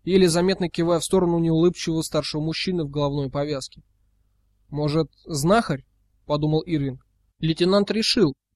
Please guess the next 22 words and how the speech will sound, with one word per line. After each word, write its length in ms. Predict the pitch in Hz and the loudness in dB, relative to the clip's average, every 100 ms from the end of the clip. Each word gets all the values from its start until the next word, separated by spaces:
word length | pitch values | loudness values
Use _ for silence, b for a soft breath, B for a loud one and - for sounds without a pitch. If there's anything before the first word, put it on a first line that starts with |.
| _ | _
что 220 | - 170 | -8 -6
пока 280 | 185 185 240 | -2 0 2
враждебность 720 | 214 202 190 233 208 190 - - | 4 2 4 2 4 2 -2 -4
Асиаюка 580 | 175 - 190 214 202 | 0 2 2 2 0
выражается 600 | 190 185 175 196 185 - | 2 4 4 4 2 -2
только 300 | - 175 - | 0 0 0
в 40 | 170 | -4
подозрительном 680 | 180 165 156 156 151 160 156 | 0 0 2 0 0 -2 0
молчании. 580 | 180 - 185 139 139 _ _ _ _ - | 0 0 -2 -4 -8 _ _ _ _ -4
Особых 420 | 156 254 233 - | 0 4 4 2
причин 360 | 220 202 226 | 0 0 0
для 100 | 196 | 0
беспокойства 640 | 175 170 170 - 156 - 180 | 0 0 0 -2 -4 -4 -4
нет. 220 | 175 139 _ _ _ - | -4 -6 _ _ _ -16
Старика 420 | - 190 214 277 | -4 -2 4 2
у 140 | - 247 | 2 0
саней 300 | 240 262 240 | 0 0 2
молодому 360 | 214 220 240 | 2 2 2
лейтенанту 440 | 220 202 226 226 208 | 0 2 0 0 -4
представили 420 | 202 - 214 208 | -6 -2 0 0
по 160 | 190 208 | 0 0
имени 320 | 214 202 | 0 -2